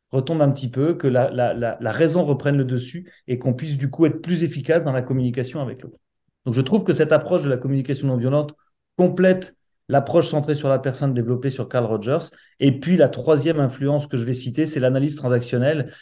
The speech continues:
et notamment les stimulations de l'analyse transactionnelle, c'est-à-dire ces messages implicites qu'on envoie à l'autre, euh, euh, en fonction de ce qu'on lui, de, de ce qu'on lui dit. Euh, et quand on dit, par exemple, à quelqu'un, euh, « T'es mauvais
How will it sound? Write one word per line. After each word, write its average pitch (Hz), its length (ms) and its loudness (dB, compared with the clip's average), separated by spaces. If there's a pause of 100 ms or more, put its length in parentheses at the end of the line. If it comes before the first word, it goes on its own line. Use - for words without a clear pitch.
et 113 80 -2
notamment 135 340 4
les 139 100 4
stimulations 151 840 0 (320)
de 123 60 0
l'analyse 127 340 2
transactionnelle, 131 580 0
c'est-à-dire 147 320 0
ces 139 160 0
messages 156 680 2 (320)
implicites 160 560 -2
qu'on 143 200 2
envoie 139 440 4
à 131 80 2
l'autre, 151 460 2 (440)
euh, 123 180 -2
euh, 127 180 0
en 127 100 0
fonction 139 240 0
de 156 100 2
ce 135 80 -2
qu'on 143 120 2
lui, 123 280 2
de, 127 240 -6 (100)
de 131 100 0
ce 127 80 -6
qu'on 165 140 0
lui 135 180 2
dit. 139 340 -2 (320)
Euh, 123 140 0
et 127 80 -4
quand 123 200 0
on 123 40 4
dit, 151 140 2
par 123 160 2
exemple, 123 260 0
à 110 40 -2
quelqu'un, 131 480 0
euh, « 110 280 0 (140)
T'es 127 100 -2
mauvais 120 520 2